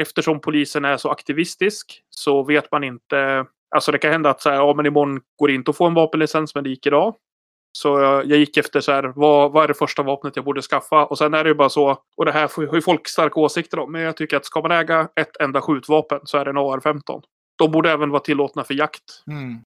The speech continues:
Speaker 1: tycker jag. Men det är helt enkelt, eh, om man ska vara krass så är det världens bästa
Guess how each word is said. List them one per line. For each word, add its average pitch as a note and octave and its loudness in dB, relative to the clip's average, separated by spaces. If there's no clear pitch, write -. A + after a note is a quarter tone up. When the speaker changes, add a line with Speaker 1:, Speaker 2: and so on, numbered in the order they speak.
Speaker 1:
tycker C#3+ -4
jag. D#3+ -6
Men F3 0
det F3+ 0
är F3 4
helt E3 0
enkelt, - -4
eh, - -14
om D3+ -6
man D3+ 0
ska - -4
vara D3 2
krass - -4
så C#3+ 0
är C#3+ 0
det C#3 -4
världens C#3 -4
bästa C3+ -4